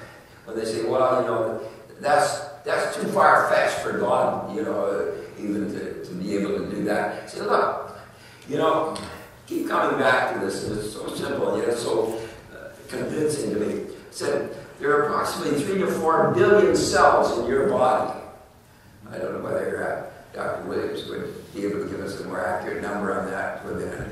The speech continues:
few hundred million or so, but anyway, they tell me that there are about three or four billion living cells in my body and in your body.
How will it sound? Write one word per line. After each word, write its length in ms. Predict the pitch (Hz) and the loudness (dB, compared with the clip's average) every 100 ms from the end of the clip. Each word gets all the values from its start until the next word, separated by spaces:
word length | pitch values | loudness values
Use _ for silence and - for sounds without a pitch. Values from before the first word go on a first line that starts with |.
| - - | -12 -10
few 160 | - | -6
hundred 300 | 98 104 92 | -4 -4 -4
million 320 | 110 107 107 98 | -4 -2 0 -2
or 100 | - | -4
so, 280 | - - | -2 2
but 180 | 92 90 | 2 2
anyway, 460 | - 120 120 - - - - - - | 2 2 -2 -4 -6 -10 -14 -18 -8
they 180 | - - | -2 0
tell 240 | - - - | 2 4 4
me 60 | |
that 140 | - - | 4 2
there 180 | - - | 4 6
are 20 | |
about 600 | - 185 - - - - | 6 4 2 -6 -12 -12
three 180 | 202 208 | -4 4
or 200 | 214 190 | 4 6
four 340 | 180 185 165 | 10 10 8
billion 640 | 165 175 - - - - - - - - - - - 127 | 4 6 6 6 2 -2 -6 -12 -12 -10 -10 -10 -10 -4
living 400 | 147 151 147 143 | 0 0 2 0
cells 600 | - - - - - - | 2 2 4 2 0 -4
in 100 | - - | -6 -4
my 180 | 101 | -4
body 400 | - - - 92 92 | -2 0 0 -2 -6
and 160 | 90 92 | -8 -10
in 100 | 92 | -6
your 220 | 98 95 | -4 -2
body. 400 | 95 - - | -2 -2 -2